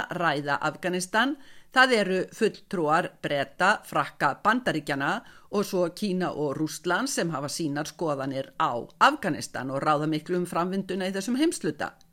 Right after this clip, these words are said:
Eins og alltaf þegar hnökrar koma á samband Breta og Bandaríkjanna leggjast Bretar í naflaskoðun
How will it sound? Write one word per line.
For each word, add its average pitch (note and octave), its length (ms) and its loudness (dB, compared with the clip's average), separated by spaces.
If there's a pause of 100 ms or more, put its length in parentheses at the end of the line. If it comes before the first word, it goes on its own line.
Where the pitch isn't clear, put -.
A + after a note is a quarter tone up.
(1080)
Eins A#3 160 2
og C4 80 8
alltaf C#4 320 4
þegar C#4 220 4
hnökrar C#4 500 4
koma F3+ 340 2
á D#3+ 60 2
samband G3+ 480 0
Breta G3+ 400 0
og F3 80 -4
Bandaríkjanna D#3 600 -2 (340)
leggjast F#3 580 0
Bretar F#3 560 0
í C4+ 300 -2
naflaskoðun D3+ 800 -2